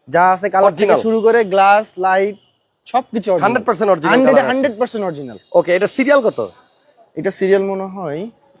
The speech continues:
Speaker 2: একটু, একটু দেখাই দিব নাকি?
Speaker 1: হ্যাঁ, দেখাই দেন।
Speaker 2: একটু দেখাই দেই, অল্প একটু, শুধু সিরিয়ালটা কত এটা দেখাই দেই। আর নাম্বার প্লেট দেখলেও
Speaker 1: একুশ
Speaker 2: মানুষ
Speaker 1: সিরিয়াল।
Speaker 2: বুঝবে যে এটা আসলে কত ফ্রেশ
Speaker 1: অসুবিধা
Speaker 2: আছে।
Speaker 1: নেই, দেখাই দেন নাম্বার প্লেট
Speaker 2: আচ্ছা,
Speaker 1: দেখাই দেন।
Speaker 2: একুশ চোদ্দ বিরাশি,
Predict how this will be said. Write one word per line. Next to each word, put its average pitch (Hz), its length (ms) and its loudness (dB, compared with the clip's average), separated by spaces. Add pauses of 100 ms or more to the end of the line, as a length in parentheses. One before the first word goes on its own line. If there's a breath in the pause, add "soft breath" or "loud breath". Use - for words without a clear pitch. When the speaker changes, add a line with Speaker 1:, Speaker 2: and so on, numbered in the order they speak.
Speaker 2:
একটু, - 100 -16
একটু - 200 -16
দেখাই 185 220 0
দিব 208 120 -10
নাকি? 175 240 -8 (180)
Speaker 1:
হ্যাঁ, 190 140 -6
দেখাই 175 180 -4
দেন। 110 160 -12
Speaker 2:
একটু - 180 -10
দেখাই 165 280 0
দেই, 220 160 -2 (340 soft breath)
অল্প 220 200 -4
একটু, 165 180 -8
শুধু 208 220 -8
সিরিয়ালটা 208 380 -2
কত 196 140 -6
এটা 175 140 -4
দেখাই 165 200 -4
দেই। 202 140 -8 (320 soft breath)
আর - 80 -4
নাম্বার 165 300 -2
প্লেট 190 160 -2
দেখলেও 202 240 0
Speaker 1:
একুশ 196 40 4
Speaker 2:
মানুষ 180 280 2
Speaker 1:
সিরিয়াল। 151 80 -6
Speaker 2:
বুঝবে 170 320 -2
যে 170 100 -2
এটা 160 140 -2
আসলে 156 220 -6
কত - 180 -10 (120)
ফ্রেশ - 120 -4
Speaker 1:
অসুবিধা 302 260 4
Speaker 2:
আছে। 277 60 0
Speaker 1:
নেই, 214 80 -2
দেখাই 214 200 0
দেন 180 100 -4
নাম্বার 156 220 -10
প্লেট 170 120 -2
Speaker 2:
আচ্ছা, 170 160 -2
Speaker 1:
দেখাই - 120 -6
দেন। 214 80 0
Speaker 2:
একুশ 240 380 -6
চোদ্দ 214 240 2
বিরাশি, 185 460 0